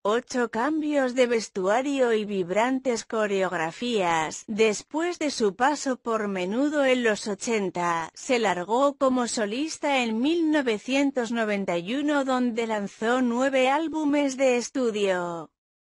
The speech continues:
tres recopilaciones y más de cincuenta sencillos en español e inglés. Ha vendido sesenta millones de álbumes como solista y su disco más vendido es el que lanzó en mil novecientos noventa y nueve, titulado Ricky Martin.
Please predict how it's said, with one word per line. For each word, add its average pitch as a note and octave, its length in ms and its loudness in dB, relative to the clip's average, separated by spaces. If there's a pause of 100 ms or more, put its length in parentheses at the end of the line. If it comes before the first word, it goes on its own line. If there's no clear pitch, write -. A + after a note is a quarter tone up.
tres C#4+ 340 0
recopilaciones A3+ 1300 -2
y G3 100 0
más C#4+ 300 0
de C4+ 120 0
cincuenta C4+ 760 0
sencillos C#4+ 880 -2
en G#3 160 -2
español G3+ 800 -2
e E4 140 -2
inglés. A3+ 800 2
Ha A#3 220 2
vendido B3 720 0
sesenta B3+ 680 0
millones A3 720 -2
de G#3+ 120 4
álbumes D4 680 0
como A#3 320 0
solista G#3+ 680 -2
y G3+ 160 4
su G3 240 -4
disco B3+ 540 -2
más C#4 340 0
vendido B3+ 640 2
es C4+ 260 2
el C#4 160 -2
que C4+ 160 -4
lanzó B3 560 0
en A#3 260 0
mil D4+ 300 0
novecientos B3+ 880 -2
noventa G#3+ 480 -2
y F3+ 100 -2
nueve, A#3+ 720 2
titulado A3+ 1000 0
Ricky D4 540 -4
Martin. F3+ 1080 0